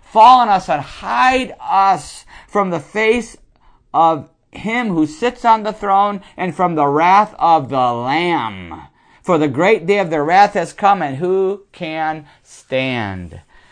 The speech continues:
Ooh, it reminds me of nine eleven. I, you remember nine eleven? Most of you remember that. When, remember the response? You're watching T V and people just had this shock. They were just in shock. They were in total, totally bewildered there in New York City and different places.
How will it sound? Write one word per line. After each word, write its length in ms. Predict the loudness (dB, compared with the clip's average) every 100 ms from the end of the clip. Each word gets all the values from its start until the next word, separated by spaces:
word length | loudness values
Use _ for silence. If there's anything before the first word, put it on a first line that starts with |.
| _ -6
Ooh, 520 | 4 8 10 8 2 -10 -4
it 60 |
reminds 460 | -2 -2 -2 -4 -6
me 120 | -6
of 100 | -6
nine 400 | -6 -4 -4 -2
eleven. 440 | 0 2 2 -2
I, 160 | -8 -8
you 140 | -8
remember 220 | -6 -6 -4
nine 200 | -2 0
eleven? 420 | 0 0 -6 -4
Most 200 | -2 -2
of 60 |
you 100 | -6
remember 340 | -6 -4 -2 4
that. 300 | 6 6 2 -12 0
When, 300 | 2 2 -4 -4
remember 220 | 0 2
the 80 | 0
response? 600 | -2 -2 0 0 0 -2
You're 100 | 0
watching 300 | 0 0 -6
T 160 | -8
V 100 | -6
and 80 | -6
people 200 | -6 -6
just 160 | -6 -10 -4
had 160 | -2
this 180 | -2 -6
shock. 840 | -10 -12 -10 -4 -2 -2 -4 -12 -20 -8
They 100 | -2
were 120 | 0
just 200 | 0 -4
in 100 | -8
shock. 360 | -8 -2 -2 -2 -12 -8
They 80 |
were 100 | -6
in 120 | -6 -10
total, 760 | -6 -2 -2 -2 -6 -16 -20 -20
totally 320 | -8 -6 -4 -6
bewildered 1120 | -8 -8 -8 -6 -4 -2 0 -2 -6 -8 -12
there 300 | -6 -4 -4
in 220 | -6 -6
New 80 | -4
York 200 | -4 -6
City 340 | -8 -8 -4 -6
and 100 | -6
different 280 | -10 -12 -6
places. 480 | -4 -4 -8 -10